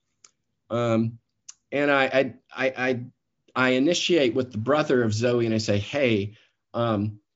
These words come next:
one of the commandments I'm giving as, given as a follower of Jesus is to pray for the sick and raise the dead." That's a command. And so, um, I'm still learning what it means to belong to Jesus, but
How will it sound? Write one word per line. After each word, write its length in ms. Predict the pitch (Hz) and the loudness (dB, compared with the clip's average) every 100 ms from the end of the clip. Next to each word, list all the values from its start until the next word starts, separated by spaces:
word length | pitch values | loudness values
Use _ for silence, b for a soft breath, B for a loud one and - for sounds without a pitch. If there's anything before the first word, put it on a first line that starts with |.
| _ - | _ -2
one 180 | 131 156 | 0 0
of 100 | 156 | 0
the 120 | 151 | -4
commandments 720 | - 127 123 131 139 123 - | 0 0 2 2 2 0 -2
I'm 140 | 113 110 | -2 0
giving 320 | 120 120 117 | 0 0 0
as, 140 | 110 | -2
given 440 | 110 107 127 131 117 | -4 -2 0 2 0
as 120 | 110 | -2
a 40 | |
follower 460 | 110 120 113 113 98 | -2 0 2 2 0
of 80 | 98 | 0
Jesus 500 | 147 151 113 107 - | 0 0 0 -2 -2
is 320 | 110 110 - | -2 -2 -2
to 160 | 113 | -4
pray 360 | 101 - 123 117 | -4 -6 -4 -4
for 120 | 120 | -4
the 140 | 120 113 | -4 -4
sick 340 | - 123 113 | -2 -2 0
and 160 | 117 110 | 0 2
raise 300 | 107 107 107 | 2 0 -2
the 80 | |
dead." 340 | 95 113 127 98 | -4 2 2 2
That's 220 | 117 - | -2 -8
a 20 | |
command. 880 | 104 - 107 110 123 123 82 76 104 b b b b - | -8 -2 0 2 2 0 0 -6 -14 b b b b -8
And 160 | 117 | -6
so, 380 | 117 135 117 113 | -4 -2 -2 -2
um, 400 | 120 120 104 104 - _ _ _ _ | -2 -2 0 -4 -8 _ _ _ _
I'm 260 | 113 120 113 | -2 0 0
still 420 | 113 170 143 131 | 0 0 2 4
learning 400 | 135 165 170 135 | 2 4 4 4
what 120 | 127 | 2
it 100 | 113 | 2
means 320 | 113 110 110 | 2 4 2
to 80 | - | -2
belong 380 | 117 117 110 110 | 0 2 2 2
to 80 | 107 | 0
Jesus, 500 | 107 101 98 95 - | 0 -2 -4 -8 -10
but 400 | _ 110 104 | _ -2 -2